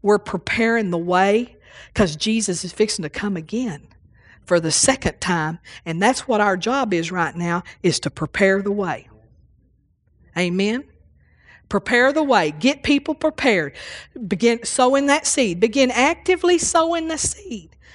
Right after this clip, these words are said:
Begin actively watering the seed. Begin actively praying and, and, and, and praying that,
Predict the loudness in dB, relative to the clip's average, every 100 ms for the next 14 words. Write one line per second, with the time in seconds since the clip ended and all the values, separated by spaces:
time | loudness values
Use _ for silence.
0 | -20 -2 0 2 2 2 2 2 0 2
1 | 2 2 2 4 4 0 -2 -4 -4 -2
2 | -2 -2 -6 -12 -20 -4 -2 2 2 2
3 | 0 0 -4 0 -2 -4 -2 2 2 0
4 | -6 -12 -18 -20 -6 -2 -2 -4 _ -2
5 | -2 0 -4 -4 -8 -4 -6 -6 _ _
6 | -4 2 4 4 2 0 -2 -16 -16